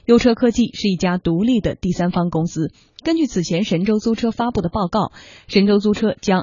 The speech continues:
按照市场公允价格向优车科技提供长租及短租车辆，开展专车业务。此外，在优车科技未来的融资活动中，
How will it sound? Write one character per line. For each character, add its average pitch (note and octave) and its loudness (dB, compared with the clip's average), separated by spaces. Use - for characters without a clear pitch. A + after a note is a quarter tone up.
按 F3 -2
照 E3 0
市 - -2
场 E3 -2
公 C4+ 4
允 E3 2
价 E3+ -2
格 D3 -2
向 E3 0
优 G#3 2
车 G#3+ 0
科 A#3 0
技 G#3+ 0
提 - -4
供 F#3 0
长 D3+ -2
租 G#3+ 0
及 G3 -4
短 C#3+ 0
租 A3+ 0
车 E3+ -2
辆， D#3+ -2
开 E3+ -2
展 D#3+ -2
专 E3+ 0
车 F3 -2
业 E3+ 0
务。 C3+ -4
此 - -4
外， D#3 0
在 F#3 0
优 G3 2
车 G#3 0
科 A#3 0
技 G#3+ 0
未 G#3 -2
来 D#3 -2
的 F3+ 0
融 D#3 0
资 C4 0
活 D#3 0
动 D#3 0
中， E3 2